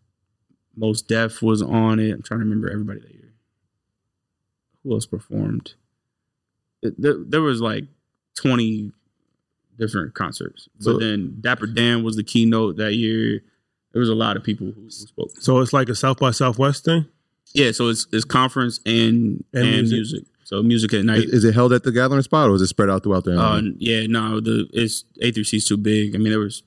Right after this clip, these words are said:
Speaker 1: there was
Speaker 3: It's outdoor.
Speaker 1: twenty-seven thousand people or something
Speaker 2: Oh.
Speaker 1: like that at, at, uh, A three C in twenty nineteen. But it, it's indoor at America's Mart downtown and then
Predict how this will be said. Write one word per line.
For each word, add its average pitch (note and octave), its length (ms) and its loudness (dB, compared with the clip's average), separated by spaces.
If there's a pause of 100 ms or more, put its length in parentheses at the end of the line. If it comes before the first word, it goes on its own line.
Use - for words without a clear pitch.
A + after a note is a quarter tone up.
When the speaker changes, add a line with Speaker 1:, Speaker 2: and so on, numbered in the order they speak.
(140)
Speaker 1:
there A2 140 -2
was G2+ 220 -6
Speaker 3:
It's - 140 -16
outdoor. C3+ 360 2
Speaker 1:
twenty-seven A2 420 -2
thousand A2 320 -4
people G#2+ 240 -4
or G#2 60 -2
something G#2 180 2
Speaker 2:
Oh. F#2+ 200 4
Speaker 1:
like D#2+ 40 -6
that G2 160 -8 (640)
at, G2+ 60 -4
at, G2+ 60 -2
uh, G2 260 -4 (600)
A G#2+ 100 -2
three G#2 120 -2
C G#2+ 140 -2
in G2+ 60 -4
twenty G#2 200 -2
nineteen. G#2+ 520 -2
But G#2+ 260 0 (520)
it, A2+ 320 0
it's A#2 240 0
indoor A#2+ 720 2
at G#2+ 100 -2
America's A2+ 480 -2
Mart A2+ 360 -2 (220)
downtown G#2+ 520 -2
and G#2+ 180 0
then G#2+ 280 0